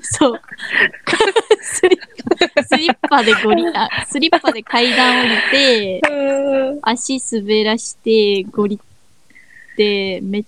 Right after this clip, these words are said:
Speaker 1: ちゃ腫れ上がってたね。
Speaker 2: マジ痛かった。
Speaker 1: いや、何してんのって感じ。
Speaker 2: いや、スリッパ向いてないんだよね、足がさ。<laughs>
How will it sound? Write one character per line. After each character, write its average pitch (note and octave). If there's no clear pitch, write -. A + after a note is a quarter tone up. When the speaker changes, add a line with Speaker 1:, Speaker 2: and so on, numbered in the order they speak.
Speaker 1:
ち G#3+
ゃ A3+
腫 A3
れ G#3+
上 G#3+
が G#3+
っ A3
て -
た F3
ね。 A3
Speaker 2:
マ B3+
ジ A3+
痛 G3
か F#3+
っ F3
た。 -
Speaker 1:
い G#3
や、 G3
何 A3
し -
て G3
ん F#3
の F#3
っ G3
て D#4
感 F#3
じ。 A#3
Speaker 2:
い -
や、 G#3+
ス -
リ G#4
ッ -
パ A3+
向 A3
い D#4+
て F#4
な F#4+
い F#4+
ん E4
だ G#3+
よ G3
ね、 F#3+
足 G3
が F#3+
さ。 -
<laughs> G#3+